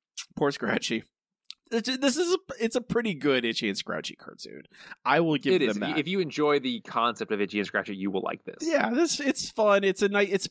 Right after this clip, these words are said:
Speaker 1: it's like a period piece, Itchy and Scratchy, which I like even more than their normal. Uh, whenever we get an Itchy and Scratchy that is, like, stylized, I really like it, and this is their take on that. Um, but at this point, we s-,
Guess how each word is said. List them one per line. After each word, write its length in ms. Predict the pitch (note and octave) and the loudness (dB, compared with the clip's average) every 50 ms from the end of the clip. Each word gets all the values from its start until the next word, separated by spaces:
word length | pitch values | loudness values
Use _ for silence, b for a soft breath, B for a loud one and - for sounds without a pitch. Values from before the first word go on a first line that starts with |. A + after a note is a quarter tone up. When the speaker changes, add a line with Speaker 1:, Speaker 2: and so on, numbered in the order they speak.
| _ _ | _ _
Speaker 1:
it's 160 | G3 F3 - | -2 0 2
like 120 | B3+ D4 - | 2 0 0
a 40 | |
period 560 | - - - D3+ D#3+ E3+ G3 G#3 G#3+ G#3 G#3 - | 0 0 2 2 4 4 4 4 4 2 0 0
piece, 240 | A#3+ A#3 G3+ - | -2 -4 -4 -2
Itchy 220 | A#3+ A#3 A3 - D4 | -2 -2 -2 0 -2
and 100 | B3+ A3+ | -2 -2
Scratchy, 460 | - - B3 A3+ A3 A3 - A3 A3 | -4 -2 0 0 0 0 -2 -2 -2
which 180 | F#3 D3 B2+ - | 0 0 2 2
I 100 | F3 G#3+ | 2 4
like 280 | A#3+ G#3 G3+ G#3 G3+ G3+ | 4 4 2 2 0 0
even 220 | F#3+ F3+ F3 C3+ | -2 0 0 0
more 280 | B2+ B2+ C#3 C#3+ C#3 C3+ | 2 4 4 4 4 4
than 180 | C3+ C3 B2 A#2+ | 2 0 0 0
their 140 | A#2+ A#2 | 0 -2
normal. 520 | G#2 G#2 G#2 A2+ B2 A#2+ A#2 A#2 B2+ - - b b b b b b b b - | -2 -2 -4 -4 -2 0 0 0 -2 -4 -8 b b b b b b b b 0
Uh, 160 | A#2 B2 A#2+ | 2 4 4
whenever 320 | B2+ D3+ F3+ G3 G3 F#3 | 4 4 4 6 6 4
we 120 | E3 E3 D#3+ | 4 4 2
get 240 | - C3+ C3 B2+ | 2 2 2 4
an 140 | B2+ C3 C3 | 4 4 4
Itchy 220 | C3+ C3+ - C#3+ C3 | 2 2 2 2 0
and 80 | B2 | 0
Scratchy 360 | - - B2+ B2 A#2+ - C#3 B2 | 0 2 2 2 2 2 0 2
that 120 | B2+ A#2+ | 2 2
is, 140 | A#2 A#2 - | 2 2 2
like, 160 | A#2+ A2 - | 0 0 0
stylized, 800 | - - - A2+ A#2+ B2+ C3 C3+ C3+ C3 C3 C3 C3+ C3+ C3+ - - - | 0 0 2 4 4 4 4 4 4 4 4 4 2 0 -2 -6 -10 -8
I 60 | A#2 | -6
really 320 | A2+ A2 A2+ A2+ A2+ A2 A2 | -6 -4 -4 -4 -4 -4 -2
like 320 | G#2+ A#2 A#2 A#2+ A#2+ - | -2 0 0 0 0 0
it, 180 | C3 A#2+ - - - | 0 0 -2 -4 -8
and 120 | A2 G#2+ | -6 -2
this 160 | A2 A2 - - | -2 0 0 0
is 280 | G#2 G2+ G#2 - - - _ _ - - - B2 B2 - _ _ - | -2 -4 -6 -8 -12 -16 _ _ -20 -18 -18 -20 -20 -20 _ _ -6
their 140 | - G#2+ G#2 | -4 -4 -4
take 280 | - A#2+ A#2 A2+ - | -2 -2 -2 -2 -2
on 120 | A#2+ B2 B2 | -2 -2 0
that. 240 | B2 B2 B2 A#2 - - B B B B B B B B B B _ _ - | 0 0 0 -2 -4 -8 B B B B B B B B B B _ _ 0
Um, 380 | B2+ B2+ A#2+ A#2 A2 G#2 G2 - _ _ _ _ _ _ _ _ - - _ _ _ _ _ - | 2 2 2 2 0 -4 -8 -12 _ _ _ _ _ _ _ _ -20 -20 _ _ _ _ _ -6
but 240 | A2+ C3+ C3+ C#3 - _ _ _ - | -2 0 0 0 -2 _ _ _ 0
at 220 | D3+ D#3+ D#3+ - | 2 2 2 0
this 320 | D3 C3 C#3+ F3 B3 B3+ A3+ | -4 -8 -2 0 2 2 2
point, 360 | E3 F#3 E3+ E3+ F3 F3+ - | 2 2 4 4 2 2 -2
we 160 | - D3 D3 D#3+ | -2 0 2 2
s-, 160 | D#3 - | 4 2